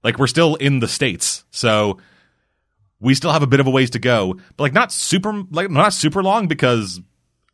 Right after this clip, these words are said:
based on, like, the age and how she talks and stuff, she's, like, maybe a year or two older when she's recording the video as opposed to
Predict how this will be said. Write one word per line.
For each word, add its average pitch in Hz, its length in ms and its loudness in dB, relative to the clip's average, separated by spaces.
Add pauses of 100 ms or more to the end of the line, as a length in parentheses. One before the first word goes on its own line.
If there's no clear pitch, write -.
(140)
based 135 360 -2
on, 143 140 0
like, 123 160 -2
the 127 160 -2
age 113 240 -2
and 120 100 0
how 120 100 0
she 113 120 -4
talks 110 300 -2
and 135 60 -8
stuff, 147 220 -2 (760)
she's, 170 180 -2
like, 170 140 2
maybe 185 320 2
a 143 120 0
year 127 280 2
or 143 100 4
two 135 240 0
older 131 340 0
when 123 120 2
she's 123 180 -2
recording 120 360 0
the 117 40 2
video 117 300 2
as 107 120 2
opposed 110 340 0
to 98 320 0